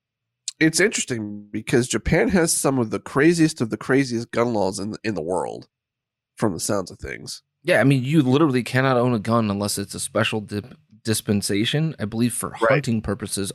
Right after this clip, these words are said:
Speaker 2: only. And only
Speaker 1: Right.
Speaker 2: then are you allowed to own it during that period in time, I believe. I believe they actually have, like, a place in which you have to store the weapon.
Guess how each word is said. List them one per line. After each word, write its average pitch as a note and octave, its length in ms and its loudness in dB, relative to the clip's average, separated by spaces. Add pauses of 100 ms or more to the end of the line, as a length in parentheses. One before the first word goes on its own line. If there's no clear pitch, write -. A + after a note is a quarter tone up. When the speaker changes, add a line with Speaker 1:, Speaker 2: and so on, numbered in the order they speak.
(100)
Speaker 2:
only. A2 500 4 (440)
And C3+ 140 6
only D3+ 240 6
Speaker 1:
Right. - 160 2
Speaker 2:
then C#3 400 2
are B2 160 2
you B2 220 4
allowed A2 340 2
to - 180 -4
own A#2 200 4
it A2+ 180 -2
during A2 320 2
that G2+ 240 -4
period A2+ 300 4
in E2+ 180 -4
time, C3+ 480 0
I F#2+ 160 -2
believe. F2+ 460 -12 (240)
I C#3+ 80 2
believe F#3 240 6
they D#3 120 0
actually C#3+ 340 -2
have, B2 420 -2 (460)
like, A2+ 180 0
a G#2+ 180 2
place C3 420 2
in B2 120 2
which G#2+ 180 -2
you A2 80 0
have A2 120 -2
to - 60 -10
store C3+ 460 2
the G#2+ 100 2
weapon. A2+ 460 -2